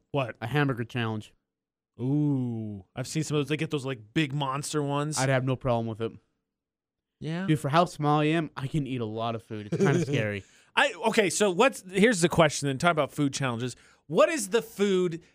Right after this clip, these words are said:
Speaker 1: that you just seem to have a bottomless hole for? Like, you just, whatever reason, the craving over,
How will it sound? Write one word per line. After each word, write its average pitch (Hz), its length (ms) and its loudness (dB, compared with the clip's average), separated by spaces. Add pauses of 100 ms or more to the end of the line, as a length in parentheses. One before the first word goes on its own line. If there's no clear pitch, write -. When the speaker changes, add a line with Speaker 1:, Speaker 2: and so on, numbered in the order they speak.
Speaker 1:
that 185 100 0
you 180 120 0
just 208 200 2
seem 226 200 -2
to 202 60 -2
have 180 220 0
a 156 60 2
bottomless 151 640 0
hole 123 320 -6
for? 101 420 -8 (240)
Like, 165 200 2
you 196 120 0
just, 208 280 2
whatever 233 340 4
reason, 208 280 2
the 165 80 2
craving 220 560 2
over, 196 440 4